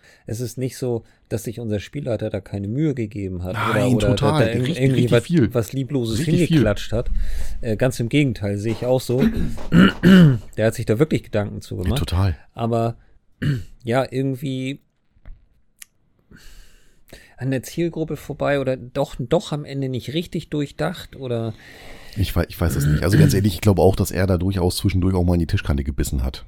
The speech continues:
Speaker 1: Ja, das glaube
Speaker 2: Das,
Speaker 1: ich, wenn das
Speaker 2: also,
Speaker 1: Ding nicht so läuft, wie du
Speaker 2: auf
Speaker 1: willst.
Speaker 2: jeden Fall.
Speaker 1: Ne?
Speaker 2: Auf jeden Fall.
Speaker 1: Wenn du da sitzt und denkst, "Mann, das ist doch so sonnenklar, wieso kommen die da nicht drauf?"
Speaker 2: Ja.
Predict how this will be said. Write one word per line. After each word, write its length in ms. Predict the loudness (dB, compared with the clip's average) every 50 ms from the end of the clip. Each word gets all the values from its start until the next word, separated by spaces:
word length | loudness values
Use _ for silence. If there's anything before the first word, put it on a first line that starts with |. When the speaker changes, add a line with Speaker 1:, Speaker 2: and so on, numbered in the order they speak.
| -14 -4
Speaker 1:
Ja, 160 | 4 6 6
das 240 | 6 6 0 -6 -6
glaube 280 | -2 4 4 6 6 6
Speaker 2:
Das, 60 | 4
Speaker 1:
ich, 160 | 2 2 0
wenn 120 | 0 2
das 60 | 4 2
Speaker 2:
also, 120 | 4 4
Speaker 1:
Ding 140 | 2 2 4
nicht 180 | 4 2 2
so 140 | 2 0 2
läuft, 320 | 4 4 4 4 2 0 -4
wie 60 | -4
du 100 | -4 -2
Speaker 2:
auf 60 | -2
Speaker 1:
willst. 280 | 0 2 2 2 4 4
Speaker 2:
jeden 200 | 6 6 6 6
Fall. 380 | 6 4 4 4 4 2 0 -4 _ _ _ -20 _ _ -2
Speaker 1:
Ne? 80 | 0
Speaker 2:
Auf 120 | 0 0 2
jeden 340 | 2 2 4 6 6 4 2
Fall. 260 | 2 0 0 0 0
Speaker 1:
Wenn 100 | 0 -2
du 80 | -2
da 120 | -2 -2 -2
sitzt 260 | 0 0 -4 -4 -4 -10
und 80 | -6
denkst, 220 | -6 -6 -8 -8 -10
"Mann, 160 | -10 -8 -8
das 160 | -8 -10 -12
ist 140 | -14 -10 -10
doch 80 | -10 -10
so 180 | -8 -8 -8
sonnenklar, 680 | -6 -6 -6 -6 -6 -8 -10 -6 -4 -4 -2 -2 -4 -6 -8
wieso 160 | -6 -6 -6 -6
kommen 180 | -6 -6 -6
die 100 | -4 -2
da 160 | -2 -2 -2
nicht 160 | -4 -6 -8 -8
drauf?" 220 | -6 -2 0 2
Speaker 2:
Ja. 200 | 2 2 0 0